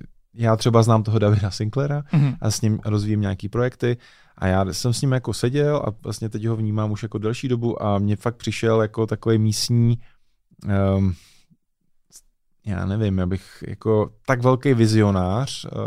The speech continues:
Speaker 1: a který tomu tolik věří, že
Speaker 2: Mhm.
Speaker 1: prostě musím ho nějakým způsobem podpořit a jak,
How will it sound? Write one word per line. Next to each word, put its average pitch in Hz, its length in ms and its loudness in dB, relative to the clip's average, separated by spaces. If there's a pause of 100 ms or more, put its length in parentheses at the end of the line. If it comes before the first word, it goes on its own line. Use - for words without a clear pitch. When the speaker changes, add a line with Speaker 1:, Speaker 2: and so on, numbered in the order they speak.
(140)
Speaker 1:
a - 80 -10
který 113 360 -2
tomu 120 220 2
tolik 123 340 2
věří, 98 460 4
že 110 80 4
Speaker 2:
Mhm. 101 60 0
Speaker 1:
prostě 117 400 2 (280)
musím 117 280 0
ho 127 80 4
nějakým 120 240 0
způsobem 117 320 -6
podpořit 131 500 -2 (420)
a 104 140 -4
jak, 107 340 0